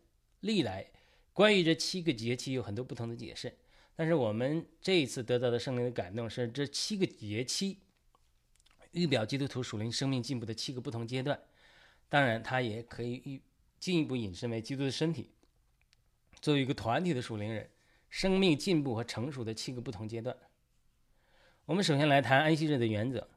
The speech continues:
为什么人要有安息日？为什么六天可以劳作，第-，但是第七天却要安息，不可以劳作呢？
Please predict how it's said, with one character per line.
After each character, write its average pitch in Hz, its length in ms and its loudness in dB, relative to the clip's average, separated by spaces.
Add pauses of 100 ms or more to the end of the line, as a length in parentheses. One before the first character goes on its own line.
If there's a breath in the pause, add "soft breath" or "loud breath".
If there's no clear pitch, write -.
(760)
为 208 140 6
什 143 120 4
么 127 100 4
人 107 240 2
要 110 100 0 (100)
有 95 60 -4
安 107 160 -2
息 104 200 -6
日？ 104 120 -10 (600)
为 170 100 -2
什 139 100 0
么 135 60 0
六 156 140 4
天 120 160 0
可 113 100 -6
以 107 60 -2
劳 87 180 -8
作， 107 260 -8
第-， 127 300 -6
但 139 100 0
是 147 80 0
第 139 80 -4
七 143 180 -4
天 139 140 0
却 120 160 -2 (220)
要 127 160 2
安 127 180 2
息， 131 140 -6
不 127 100 -6
可 139 140 -4
以 117 60 -4
劳 95 160 -8
作 113 140 -6
呢？ 101 120 -10